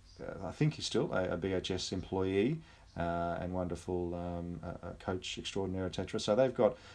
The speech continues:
very much the, the, their, their, um, it's not a shtick 'cause it's not really comedy, but their, their identity is, is very much that, um, uh, what would you say, Ash? Uh, not Rat Pack, but jazzy.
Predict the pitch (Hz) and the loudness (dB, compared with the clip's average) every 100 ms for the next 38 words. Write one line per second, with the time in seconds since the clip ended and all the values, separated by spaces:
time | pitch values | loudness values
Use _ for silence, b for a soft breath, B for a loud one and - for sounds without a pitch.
0 | B 117 135 139 113 - - 101 98 90 | B 4 4 6 4 2 0 2 2 -2
1 | B B B - - 95 104 - 107 120 | B B B -4 -2 2 2 4 4 6
2 | 117 107 117 123 113 101 95 92 87 - | 6 4 4 6 4 4 2 2 -2 0
3 | 87 - - 107 - 95 90 92 85 85 | 0 0 2 2 2 -4 -2 0 0 -2
4 | - 98 92 98 107 - 98 92 95 92 | 2 2 2 0 0 2 2 2 0 0
5 | 90 95 104 101 - 107 180 B B B | 0 2 0 0 2 4 4 B B B
6 | - 92 - 98 87 101 101 95 90 80 | 0 0 0 -4 -2 2 4 2 0 -2
7 | - 95 87 - 92 87 87 80 - B | -4 -2 -2 -4 -2 0 -2 -6 -8 B
8 | B - 110 110 104 101 98 104 95 95 | B -12 -6 -4 -2 -2 0 2 4 4
9 | 123 - 101 95 95 117 113 92 101 - | 2 0 0 2 2 2 0 4 2 2
10 | - 101 - 95 92 B B - 107 101 | 0 0 2 2 2 B B -12 -4 4
11 | 113 110 107 113 110 107 | 6 6 6 6 6 4